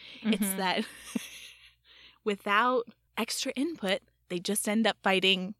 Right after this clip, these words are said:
Speaker 1: a good proportion of the time. <laughs>
Speaker 2: Mm-hmm.
Speaker 1: So they play so well together.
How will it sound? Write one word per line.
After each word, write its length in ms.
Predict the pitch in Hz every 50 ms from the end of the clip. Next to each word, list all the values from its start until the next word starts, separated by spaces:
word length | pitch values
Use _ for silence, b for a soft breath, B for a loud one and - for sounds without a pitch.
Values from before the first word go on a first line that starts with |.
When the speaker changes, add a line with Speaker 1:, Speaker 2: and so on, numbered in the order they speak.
| _ _
Speaker 1:
a 120 | - 196 190
good 400 | 180 - 190 175 170 196 190 -
proportion 480 | - 202 185 - 151 165 - - 165 160
of 100 | 160 - -
the 80 | 175 -
time. 600 | - - 208 185 - - 208 196 190 202 196 -
<laughs> 60 | - - - _ -
Speaker 2:
Mm-hmm. 300 | 226 - - 208 185 185
Speaker 1:
So 320 | - 226 185 170 151 B B B B B B B -
they 100 | 196 -
play 200 | - 226 208 190
so 200 | - - 214 202
well 180 | 262 302 320
together. 600 | 311 302 - 269 269 269 - 262 254 254 254 262